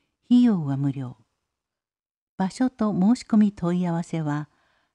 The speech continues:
六月五日までに相談支援センター青空まで。八七五三九六九。ファックス、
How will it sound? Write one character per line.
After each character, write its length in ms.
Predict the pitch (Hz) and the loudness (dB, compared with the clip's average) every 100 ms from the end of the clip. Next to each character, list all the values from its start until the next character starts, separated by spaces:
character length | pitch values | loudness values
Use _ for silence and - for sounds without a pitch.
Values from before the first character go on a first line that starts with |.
| _ | _
六 400 | 160 180 - 254 | -4 -4 0 0
月 340 | 240 220 - | 2 0 -4
五 240 | 202 190 - | -6 -6 -4
日 100 | 190 | -2
ま 140 | 185 | -2
で 140 | 151 143 | -2 -2
に 240 | 135 143 _ _ _ | -2 -4 _ _ _
相 300 | - 233 262 | -4 -2 0
談 220 | 240 226 | 0 -2
支 200 | - - | -4 -4
援 160 | 196 190 | -2 -2
セ 240 | - 175 | -4 -6
ン 80 | 151 | -6
タ 320 | - 127 120 | -6 -8 -6
ー 60 | 131 | -6
青 140 | 156 | -4
空 240 | 185 190 156 | -4 -4 -4
ま 140 | 131 | -6
で。 180 | 123 - _ _ _ _ _ _ _ _ _ _ | -10 -18 _ _ _ _ _ _ _ _ _ _
八 260 | 196 - | -6 0
七 280 | 226 233 170 | 2 2 0
五 240 | 143 143 - _ _ _ _ | -4 -8 -10 _ _ _ _
三 300 | - 226 233 | -2 -2 -2
九 360 | - 202 165 | -4 -2 -2
六 300 | 135 135 - | -4 -8 -10
九。 240 | - - 117 | -10 -8 -10
フ 100 | - _ _ _ _ _ _ _ | -12 _ _ _ _ _ _ _
ァ 80 | 220 | -6
ッ 40 | 220 | -6
ク 80 | |
ス、 280 | - - 151 | -12 -14 -14